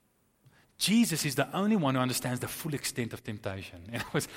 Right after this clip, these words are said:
he's the only one who understands the full extent of the problem because he's the only one who went all the way around the city to inspect it. He's the only one who went through every temptation. And he was tempted in every way just as we are. And he went through every temptation that we fall, fell in. He went through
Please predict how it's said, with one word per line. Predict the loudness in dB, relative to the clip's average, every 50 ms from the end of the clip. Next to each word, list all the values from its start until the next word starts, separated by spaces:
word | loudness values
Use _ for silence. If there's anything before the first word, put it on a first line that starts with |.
| -14 -6 -4
he's | -2 0 0
the | 0 0
only | 0 2 2 2
one | 4 4 4
who | 4 2
understands | 2 2 0 -2 -2 -2 -2 -2 -2 -2
the | -4
full | -4 -4 -4
extent | -4 -4 -4 -4 -4 -4 -4
of | -6
the | -6 -8
problem | -4 -4 -2 -2 -2 -4
because | -4 -4 -6 -6
he's | -6 -6 -6
the | -6 -6 -4
only | -4 -4 -2 -2
one | -2 -2 -2 -2
who |
went | -2 -4 -6 -4
all | -4 -4 -4
the | -4
way | -4 -4 -4
around | -4 -4 -4 -4 -4 -6 -10 -14 -18 -20 -20 -20 -20 _ _ _ _ _ _ _ _
the | -8 -6
city | -4 -4 -6 -8 -10 -12
to | -10 -10
inspect | -10 -10 -10 -10 -12 -12 -12 -16
it. | -18 -18 -20 -20 _ _ _ _ _ _ _ _ _ _ _ _
He's | -6 -6
the | -6 -4 -2
only | 0 2 2
one | 4 4 2 2
who | 2
went | 0 0 -2 -4 -8 -10
through | -10 -6 -4 -4 -4 -4 -4
every | -6 -6 -4 -6 -8
temptation. | -8 -8 -12 -12 -8 -8 -8 -8 -8 -10 -12 -12 -14 -18 -20 -18 -10 0 2
And | 4 4
he |
was | 4 6
tempted | 6 6 4 6 4 2 0
in | 0 -2 -2 0 6
every | 8 8 8 10 8 6
way | 6 6 4 4
just | 2 2 0 -2 -2
as | -4 -4
we | -4 -4 -4
are. | -4 -6 -6 -8 -12 -18 -20 -20 -10 -6
And | -2 0
he |
went | 0 0 0 -2
through | -2 0 0 0 4 6
every | 6 8 8 8 6
temptation | 6 4 4 6 6 6 6 6 4 2 2
that | 2 2 2 0
we | -2
fall, | -4 -2 0 2 2 2 0
fell | 0 2 2 2 2 2 -2 -4 -8 -12
in. | -12 -12 -12 -14 -18 -20 -20 -20 -20 _
He | -8 -6
went | -6 -6 -8 -8
through | -4 -4 -4 -4 -4 -8